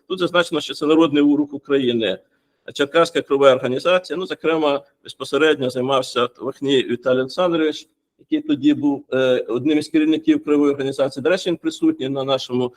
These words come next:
заході. Ось, відповідно, можливо, він теж, е, тоді якось, може, е, поділиться спогадами про цю організацію. Крім того, е, Вакуленко Михайло Якович також долучався до цієї організації. Також вказано серед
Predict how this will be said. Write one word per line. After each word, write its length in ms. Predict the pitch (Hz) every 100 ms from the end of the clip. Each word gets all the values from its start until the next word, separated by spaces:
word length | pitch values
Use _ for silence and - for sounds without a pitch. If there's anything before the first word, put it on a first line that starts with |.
| _ _
заході. 680 | 117 123 117 - 151 180 190 _ _ _
Ось, 300 | - 160 165
відповідно, 640 | 147 - 151 165 151 147 -
можливо, 400 | 143 131 160 -
він 120 | 156
теж, 300 | 151 139 143
е, 120 | 107 -
тоді 180 | - 127
якось, 300 | 139 139 123
може, 220 | 123 123
е, 380 | 113 113 85 92 - _ _
поділиться 520 | 143 139 160 147 131
спогадами 560 | 131 - 151 139 131 127
про 140 | 127
цю 160 | - 127
організацію. 640 | 123 131 131 117 101 101
Крім 140 | - 170
того, 320 | 226 240 214 - - _ _ 123
е, 220 | 127 127
Вакуленко 600 | 131 165 202 180 - 143
Михайло 340 | 139 156 151
Якович 460 | 143 139 139 123 -
також 380 | 123 - - - _ _ -
долучався 420 | 127 - 135 143
до 100 | 127
цієї 140 | -
організації. 580 | 156 170 202 214 208 185
Також 300 | - 196 185
вказано 340 | - 180 170 165
серед 280 | 156 160